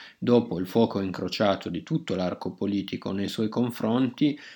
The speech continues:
eh, con Kahol Davan sul piede di guerra che ha aper-, ha apertamente parlato di complotto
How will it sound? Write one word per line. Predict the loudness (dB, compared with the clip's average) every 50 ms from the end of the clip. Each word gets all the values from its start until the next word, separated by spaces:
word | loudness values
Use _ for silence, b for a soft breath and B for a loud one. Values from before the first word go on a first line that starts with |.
| B B
eh, | -6 -4 -4 -4 -4 -6
con | -4 -2 0 0 2 2 0 -2 -4 -4 -6
Kahol | -8 -8 -6 -6 -6 -4 -2
Davan | -2 0 2 2 2 2 2 -2 -2 -4 -4 -6
sul | -8 -6 -6 -6 -2
piede | 2 2 2 2 2
di | 2 2 2
guerra | 2 4 4 4 2 2 0 -4
che | -6 -8 -6
ha | -6
aper-, | -8 -8 -8 -12 -12 -12 -12 -14
ha | -14 -12 -12 -12
apertamente | -12 -14 -16 -18 -16 -10 -4 0 2 2 2 2 -2 -4
parlato | -4 -4 -4 -2 -2 -2 -2 -2 -2 -4 -8 -4
di | 0 0 0 0 0
complotto | 2 2 2 2 2 2 4 4 6 6 4 2 -4 0 2 4 4 4 2 B